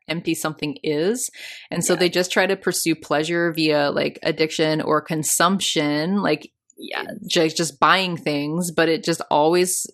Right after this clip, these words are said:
Speaker 1: falls flat of getting you anywhere, right? Because it just, it's just reproducing all the things that are making you empty in the <laughs> first place, you know?
Speaker 2: Yes, yes.
Speaker 1: Uh,
Speaker 2: Yeah, we try to fill this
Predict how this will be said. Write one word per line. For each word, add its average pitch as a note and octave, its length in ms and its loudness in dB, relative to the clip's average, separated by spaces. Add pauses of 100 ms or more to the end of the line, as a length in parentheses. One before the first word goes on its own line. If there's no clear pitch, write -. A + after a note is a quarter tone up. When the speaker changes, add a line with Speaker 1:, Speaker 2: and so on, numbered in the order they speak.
(100)
Speaker 1:
falls D#3+ 420 2
flat G#2+ 680 2
of C#3+ 440 -2 (640)
getting D#3+ 320 0
you E3 120 0
anywhere, - 460 -2
right? F#3 280 0
Because F3+ 240 0
it D#3+ 120 0
just, E3 220 -2
it's - 240 0
just - 180 -2 (240)
reproducing F3 1300 2
all D#3+ 200 2
the E3 100 -2
things E3+ 380 -2
that D#3 100 0
are D#3 100 0
making D#3+ 400 -2
you D#3 100 -2
empty D#3+ 340 -4
in D#3+ 100 -2
the F3+ 60 0
<laughs> - 120 4
first C4 220 6
place, - 800 0
you - 220 -2
know? F3 360 2
Speaker 2:
Yes, - 440 -8 (100)
yes. - 640 -4 (400)
Speaker 1:
Uh, - 240 0
Speaker 2:
Yeah, G#3 140 4
we A3 100 4
try G#3 240 6
to G3+ 100 2
fill G#3 380 2
this G3 260 2